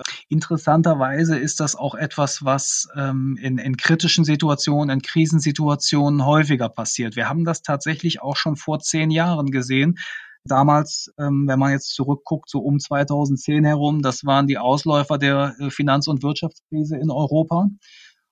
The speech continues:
Und da war auch eine ganz große Unsicherheit. Und, und viele Menschen haben damals auf bestimmte Anschaffungen verzichtet. Die Leute haben sich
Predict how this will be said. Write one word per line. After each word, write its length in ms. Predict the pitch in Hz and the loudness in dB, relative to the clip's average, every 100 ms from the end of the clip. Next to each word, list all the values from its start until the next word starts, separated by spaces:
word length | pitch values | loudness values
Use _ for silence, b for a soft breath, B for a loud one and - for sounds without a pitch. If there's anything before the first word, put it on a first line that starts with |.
| _ | _
Und 160 | 143 135 | -2 2
da 100 | 131 | 4
war 140 | 135 | 4
auch 200 | 131 165 | 4 2
eine 100 | 156 | 0
ganz 260 | 135 139 170 | -2 0 -2
große 320 | - 165 165 | -2 -2 0
Unsicherheit. 800 | 131 180 185 139 123 107 110 110 | 2 4 6 4 0 -2 -4 -4
Und, 180 | 127 120 | -4 -4
und 220 | 127 131 | -4 -6
viele 240 | - 165 170 | -2 2 4
Menschen 400 | 151 160 170 143 | 2 2 2 0
haben 160 | 151 | 0
damals 360 | 135 139 156 - | 0 2 0 -2
auf 240 | 143 - - | -6 -6 -6
bestimmte 420 | - 165 165 - | 2 4 4 2
Anschaffungen 580 | 156 156 156 151 160 147 | 2 0 0 0 0 0
verzichtet. 680 | 151 147 - 156 - 123 113 | -4 -4 0 0 0 -6 -2
Die 60 | |
Leute 340 | 139 135 - 135 | 2 2 2 0
haben 120 | 143 | 0
sich 220 | 139 131 | 0 -4